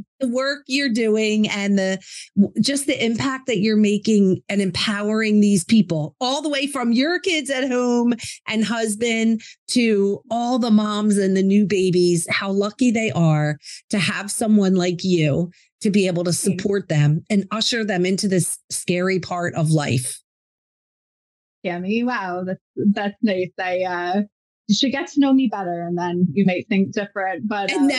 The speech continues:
Speaker 1: no,
Speaker 2: but
Speaker 1: <laughs> I don't think so.
Speaker 2: but truthfully, I mean, I, if I wanna emphasize anything, it's,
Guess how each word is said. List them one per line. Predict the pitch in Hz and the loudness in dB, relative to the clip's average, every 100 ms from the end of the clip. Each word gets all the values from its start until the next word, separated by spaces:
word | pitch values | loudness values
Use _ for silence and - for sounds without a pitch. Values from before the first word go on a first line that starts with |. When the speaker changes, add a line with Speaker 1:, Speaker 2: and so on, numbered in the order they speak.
| 262 | -2
Speaker 1:
no, | 370 247 | -2 -2
Speaker 2:
but | |
Speaker 1:
<laughs> | 359 - | -2 -4
I | 339 | -2
don't | 349 277 | -6 -4
think | 269 269 - | -4 -6 -8
so. | - - - - | -12 -16 -12 -6
Speaker 2:
but | - - - 453 427 359 | -6 -8 -6 -4 -2 -2
truthfully, | 359 392 381 403 294 269 - | -2 -2 -4 0 0 0 2
I | 254 | 4
mean, | 269 262 254 - _ _ | 6 4 0 -6 _ _
I, | 233 240 233 - _ _ | -4 0 -2 -4 _ _
if | 247 254 | -4 -2
I | 254 | 0
wanna | 269 311 302 | 0 0 2
emphasize | 262 269 254 240 226 208 | 0 0 -4 -2 -4 -2
anything, | 202 202 208 190 180 175 175 151 | 2 4 4 2 -2 -2 -4 -2
it's, | 190 170 - | -4 -4 -10